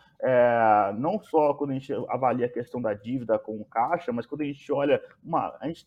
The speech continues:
tem o costume de ver dívida líquida e ebitda, né, pra, pras alavancagens das empresas. No caso de empresas de construção civil, a gente tá falando de dívida líquida, patrimônio líquido. É o múltiplo aqui que faz mais sentido quando a gente vai analisar a alavancagem das empresas.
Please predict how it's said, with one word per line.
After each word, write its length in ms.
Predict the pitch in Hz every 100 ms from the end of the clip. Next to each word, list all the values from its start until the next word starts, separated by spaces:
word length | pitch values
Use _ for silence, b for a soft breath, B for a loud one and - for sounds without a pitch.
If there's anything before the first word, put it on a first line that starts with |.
| _
tem 120 | - 202
o 40 |
costume 300 | 185 - 180
de 140 | 147
ver 200 | 120 160
dívida 320 | 160 170 160 147
líquida 260 | 160 -
e 20 |
ebitda, 500 | 160 131 120 143 127
né, 100 | 113
pra, 280 | 117 123 113
pras 280 | - 127 117
alavancagens 680 | 131 135 131 - 127 139 127
das 200 | 135 139
empresas. 600 | 143 143 135 117 92 - _ b _
No 80 | 254
caso 260 | - 208
de 100 | 202
empresas 360 | 208 170 170 160
de 60 | -
construção 440 | 147 - 143 139
civil, 460 | 139 107 120 170 120 b b _
a 60 | 147
gente 80 |
tá 80 | 151
falando 360 | - 143 156 160
de 140 | 147
dívida 340 | 135 165 160 131
líquida, 360 | 143 - 160 160 _ _ -
patrimônio 600 | 151 170 165 147 160 147
líquido. 520 | 143 139 - 90 104
É 200 | 113 131
o 180 | 143 131
múltiplo 640 | 123 120 147 - - 131
aqui 240 | - 131
que 140 | 135 123
faz 280 | 127 131 123
mais 260 | 131 139
sentido 460 | 139 120 - 123 135
quando 140 | 127
a 20 |
gente 160 | 120 -
vai 140 | 123
analisar 640 | 123 123 117 113 120 - B B
a 60 | 120
alavancagem 680 | 131 135 123 - 120 123
das 160 | 120 123
empresas. 560 | 147 135 139 107 78